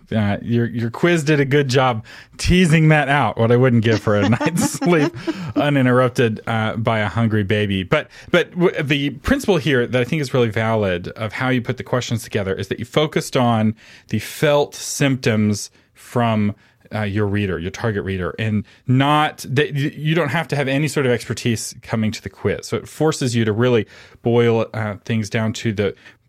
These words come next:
core pain that your readers are having. And so for those of you writing nonfiction, you know, your, your book is probably not about rest, but you are hopefully helping your readers address some kind of pain in their life. Maybe it's emotional pain, maybe it's,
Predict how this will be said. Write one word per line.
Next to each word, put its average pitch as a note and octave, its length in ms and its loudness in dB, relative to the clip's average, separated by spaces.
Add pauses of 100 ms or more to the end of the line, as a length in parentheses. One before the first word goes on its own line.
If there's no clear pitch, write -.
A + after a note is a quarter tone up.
(120)
core D#3+ 400 2
pain B2+ 680 -2 (340)
that A#2 120 -2
your A2+ 120 -2
readers G#2 340 0
are F#2+ 60 -4
having. A2 340 -2
And F#2 140 -6
so A#2+ 100 -2
for B2 140 -2
those C#3+ 180 2
of D3+ 80 0
you D#3 140 4
writing B2+ 320 2
nonfiction, A2+ 600 0
you G#2 60 -4 (280)
know, A2+ 80 2
your, B2+ 340 2
your B2 100 -8
book D3 260 -2
is A#2+ 120 -8
probably D3 260 0
not A#2+ 200 2
about A#2 280 0
rest, C3+ 380 0
but - 140 0
you C3+ 180 2
are D3+ 320 2 (240)
hopefully D#3 480 2 (240)
helping G#3 380 2
your F#3+ 100 6
readers F3+ 360 4
address D3+ 340 2
some C#3+ 140 2
kind C#3 220 2
of A#2 80 0
pain D3+ 240 2
in B2 100 4
their G#2 100 4
life. F2 260 -2
Maybe F#2+ 180 -4
it's - 140 -8
emotional D#3 380 0
pain, C#3 320 2
maybe G#2+ 220 0
it's, - 180 -2